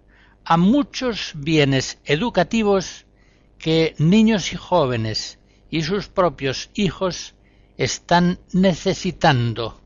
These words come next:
con urgencia. En todo caso, quede claro que el valor de una utopía se mide por el valor de la pedagogía que propugna.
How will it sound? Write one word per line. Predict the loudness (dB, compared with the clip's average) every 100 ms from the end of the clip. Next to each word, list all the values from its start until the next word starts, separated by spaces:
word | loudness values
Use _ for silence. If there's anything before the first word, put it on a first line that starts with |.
| -8
con | 0 0
urgencia. | 0 -4 -4 -4 -4 -6 -10 -12 -12 -18 _ _ _ _ _ _ _ _ _ _ _ _ _ _ _ _ _ _
En | -2 0
todo | 0 0 2
caso, | 4 4 0 -2 -4 _ _ _ _ -2
quede | 2 4 2
claro | 2 2 4 2
que | 0 -2 0
el | 0 0 2
valor | 2 4 2 0
de | 0
una | 2 2 2
utopía | 2 0 0 2 4 4 2 -4 _
se | -6 0 4
mide | 4 4 2
por | 2 0
el | 2
valor | 2 2 2 2
de | 2
la | 2 2
pedagogía | 0 2 0 0 -2 2 2 4
que | 2
propugna. | 0 0 0 0 0 -2 -6